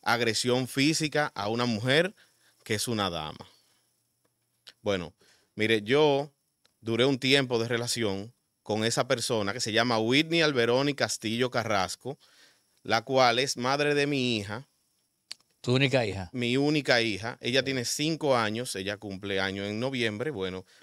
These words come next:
Speaker 1: pues mi hija, yo desde el momento en que terminamos, siempre tuve la guarda custodia de mi hija porque ella abandonó lo que es el hogar.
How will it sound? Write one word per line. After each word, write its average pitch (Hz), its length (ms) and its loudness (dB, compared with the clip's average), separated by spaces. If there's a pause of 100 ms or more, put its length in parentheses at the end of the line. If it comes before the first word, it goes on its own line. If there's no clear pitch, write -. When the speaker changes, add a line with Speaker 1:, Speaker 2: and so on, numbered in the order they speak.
(120)
Speaker 1:
pues 98 360 -4 (200)
mi 123 360 0
hija, 123 300 -4 (840)
yo 139 320 2
desde 160 260 -2
el 143 80 2
momento 143 520 0
en 123 120 -2
que 120 160 -4
terminamos, 127 760 0
siempre 160 500 -2
tuve 156 300 0
la 117 100 4
guarda 135 380 0
custodia 123 420 -2
de 127 80 2
mi 127 160 0
hija 143 160 -4
porque 113 280 -6
ella 127 140 -2
abandonó 113 520 -2
lo 120 100 -2
que 98 140 -4
es - 120 -6
el 107 120 -2
hogar. 78 360 -8